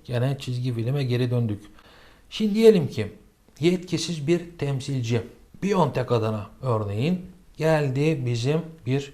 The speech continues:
Türk şirketiyle bir milyon doz korona aşısı için bir sözleşme yaptı. Yani ne var? Bakın ortada bir satış sözleşmesi. Satıcı kim? Temsil olunan. Alıcı kim peki?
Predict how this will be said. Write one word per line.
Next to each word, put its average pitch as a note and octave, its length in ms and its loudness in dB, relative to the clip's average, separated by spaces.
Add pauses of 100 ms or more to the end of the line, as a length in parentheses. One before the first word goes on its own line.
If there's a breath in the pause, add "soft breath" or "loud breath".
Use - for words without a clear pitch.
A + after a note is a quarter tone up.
(120)
Türk F#3 240 -2
şirketiyle A#2+ 840 -2 (580 loud breath)
bir D#3 280 -2
milyon C3+ 560 -2
doz B2+ 220 -6
korona C#3+ 460 -2
aşısı B2+ 340 -6
için B2+ 380 -4
bir C3+ 200 0 (300)
sözleşme A#2 560 -2
yaptı. B2 380 -2 (560 loud breath)
Yani A#2 300 2
ne E3 140 4
var? F3 240 4 (100)
Bakın G#2+ 240 -6
ortada A#2+ 480 -4
bir D#3 240 -4
satış A#2+ 360 -6
sözleşmesi. A#2+ 760 -4 (340 soft breath)
Satıcı D3+ 520 -6
kim? G#3 200 -2 (420)
Temsil A#2 480 -6
olunan. C#3 420 2 (400)
Alıcı C#3 340 0
kim F3+ 240 0
peki? G#3 440 0